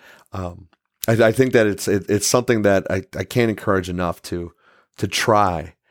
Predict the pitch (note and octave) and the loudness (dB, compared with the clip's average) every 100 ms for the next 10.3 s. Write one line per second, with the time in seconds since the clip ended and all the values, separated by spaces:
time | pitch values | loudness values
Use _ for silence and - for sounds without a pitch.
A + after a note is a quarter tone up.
0 | _ _ _ - F#2+ F#2+ F#2+ G#2 A2+ A2+ | _ _ _ -8 -8 -6 -4 0 2 2
1 | A2+ G#2+ G2+ G2 F#2+ G2 F2+ F2 D#2+ _ | 4 4 4 2 0 -2 -2 -4 -10 _
2 | _ _ _ - F2 F#2 G2 - A2+ A2+ | _ _ _ -6 -2 -2 -4 0 2 2
3 | A2+ G2+ F#2+ F#2+ G2 F#2+ - F#2+ A2+ A2 | 2 -2 -2 -2 -2 -2 -2 0 2 0
4 | - _ - A2+ A2 G#2+ F#2 G#2 G2 - | -2 _ -8 -2 2 2 2 0 0 -2
5 | G2+ G2 G2 F#2+ F2+ _ _ _ _ - | -2 0 0 -2 -6 _ _ _ _ 0
6 | A2+ - G#2+ G2+ G#2 A2+ - G2+ F#2 F#2 | 0 2 2 2 0 0 0 0 0 0
7 | - G2 F#2 F#2 F#2 F2+ F2 F2 F2 C2+ | -2 -2 -2 -2 -2 -4 -4 -6 -6 -6
8 | - - F#2 F#2+ F#2+ F#2 F2+ - _ _ | -10 -10 -2 0 2 0 -2 -10 _ _
9 | _ _ - - A#2+ G#2 G2+ A2 G2+ G2+ | _ _ -8 0 0 0 0 0 0 0
10 | F#2+ F2+ F2 | -2 -2 -8